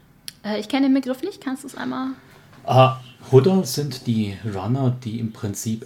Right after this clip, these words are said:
Speaker 2: entweder Einkünfte von Runs für die Gemeinschaft ausgeben, sowas wie Spenden an das lokale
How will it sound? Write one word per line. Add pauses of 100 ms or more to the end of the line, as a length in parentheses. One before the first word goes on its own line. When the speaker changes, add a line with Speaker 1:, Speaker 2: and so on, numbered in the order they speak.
Speaker 2:
entweder (440)
Einkünfte
von
Runs
für
die (140)
Gemeinschaft
ausgeben,
sowas
wie
Spenden
an
das
lokale